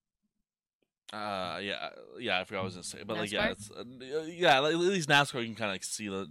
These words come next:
Speaker 1: track the whole time. I don't
Speaker 2: Yeah.
Speaker 1: fucking know. Especially, like, you're in the middle where the R V people go, like, the crazy people.
Speaker 2: Mm-hmm.
Speaker 1: That's cool. Kind of,
Speaker 2: Very
Speaker 1: I
Speaker 2: cool.
Speaker 1: guess. But it's like, you know, like,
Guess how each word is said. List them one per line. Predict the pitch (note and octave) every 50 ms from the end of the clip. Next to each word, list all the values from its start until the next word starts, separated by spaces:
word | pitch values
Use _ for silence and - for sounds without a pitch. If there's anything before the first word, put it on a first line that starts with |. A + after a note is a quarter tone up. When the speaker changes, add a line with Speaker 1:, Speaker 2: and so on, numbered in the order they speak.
| - -
Speaker 1:
track | - - G#2+ F#2+ G2 F#2+ -
the | F#2+
whole | G2 F#2+ F#2+
time. | - - G2 G2 G2 -
I | F2 E2+
don't | E2 -
Speaker 2:
Yeah. | D#3+ D3+
Speaker 1:
fucking | C#3+ - F2+ F2+
know. | F3 - F2 - - - - - -
Especially, | - D3+ D3+ D#3 - - C#3+
like, | B2 A#2 G#2+ -
you're | A2+
in | G2+
the | G2
middle | F#2 F#2 G2 G2 G#2+ A2+
where | G#2 F2+ F#2
the | G2+ F#2+
R | - E2 F2+ F2+
V | F#2+ G2 G2
people | - A2 G#2 - A2+
go, | A2 A#2+ A#2
like, | G#2 F#2+ -
the | -
crazy | - - F#2 F#2+ G2 A2 G#2+
people. | A#2 A#2+ A#2 B2+ C3+ D3 D3+ _ _ - G#3 G#3+ G#3 -
Speaker 2:
Mm-hmm. | F3 E3+ E3+ E3
Speaker 1:
That's | E3 E3 - -
cool. | - - B1+ - - _ _ _ _ _ _ - G3+ G#3 G#3+ - - - - - - _ - -
Kind | - F2 E2 D2 -
of, | -
Speaker 2:
Very | E2+ E2 F#2
Speaker 1:
I | G2
Speaker 2:
cool. | F#2 E3+
Speaker 1:
guess. | D#3+ - - _ _ - - _ _
But | - -
it's | E3+ -
like, | C#3 A2 A2
you | A2
know, | G2 F#2 F#2
like, | F2+ F2+ F2+ F2+ -